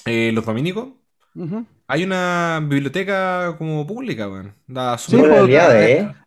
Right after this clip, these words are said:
Speaker 2: en
Speaker 3: Mall
Speaker 2: el
Speaker 3: totalmente aliada, ¿eh?
Speaker 1: ¿Qué cosa? ¿Hablar de un mall o hablar de una biblioteca en un mall?
Speaker 3: No, el, eso.
Speaker 1: <laughs>
Speaker 3: El,
Speaker 2: Ambos.
Speaker 3: el, el, el, no, es que el Plaza de los Dominicos es como un mall así como que, eh,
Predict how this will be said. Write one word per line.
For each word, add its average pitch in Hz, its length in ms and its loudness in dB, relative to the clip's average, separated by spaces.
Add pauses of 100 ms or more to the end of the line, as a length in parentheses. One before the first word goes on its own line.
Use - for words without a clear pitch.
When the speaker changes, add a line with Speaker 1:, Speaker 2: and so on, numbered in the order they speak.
(160)
Speaker 2:
en 147 120 2
Speaker 3:
Mall 147 100 6
Speaker 2:
el 143 220 0
Speaker 3:
totalmente 170 480 2
aliada, 127 400 4
¿eh? 101 180 -6 (220)
Speaker 1:
¿Qué 135 120 -2
cosa? 123 320 2
¿Hablar 127 240 0
de 131 80 2
un 117 160 -4
mall 185 320 2
o 139 200 2
hablar 131 280 2
de 143 60 -2
una 143 140 0
biblioteca 131 520 0
en 156 60 2
un 143 180 4
mall? 98 240 -2 (400)
Speaker 3:
No, 135 220 4
el, 120 300 4 (120)
eso. 170 300 4
Speaker 1:
<laughs> - 120 0 (600)
Speaker 3:
El, 127 100 4
Speaker 2:
Ambos. 131 180 4
Speaker 3:
el, 120 180 2
el, 120 240 -2
el, 127 160 4
no, 143 100 2
es 123 180 -2
que 127 120 -4
el 104 80 -8
Plaza 151 260 0
de 175 60 -2
los 165 120 4
Dominicos 175 500 0
es 170 60 -20
como 156 200 -6
un 139 120 -2
mall 151 220 4
así 151 320 -2
como 143 360 0
que, 127 680 2 (760)
eh, 110 840 -2